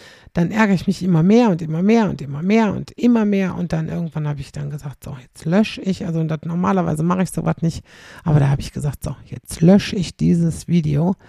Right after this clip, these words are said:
obwohl das so eine hohe Reichweite hatte und so geil war und Facebook ja aufgrund dieser Reichweiten auch dann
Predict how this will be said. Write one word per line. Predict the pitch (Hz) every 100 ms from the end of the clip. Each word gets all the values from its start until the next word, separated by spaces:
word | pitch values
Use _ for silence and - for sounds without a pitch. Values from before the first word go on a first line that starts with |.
| - - -
obwohl | 156 185
das | 180 170
so | 202
eine | 190
hohe | 180 175
Reichweite | 160 175 - 165 165 165
hatte | 160 -
und | 135 151
so | 170 160
geil | 160 160
war | 160 151 -
und | 143 139 - -
Facebook | 165 170 - 151
ja | 151
aufgrund | - - - 202 185
dieser | 170 165
Reichweiten | 147 160 165 151 156 156 156
auch | 170 160 151
dann | - 151 151 147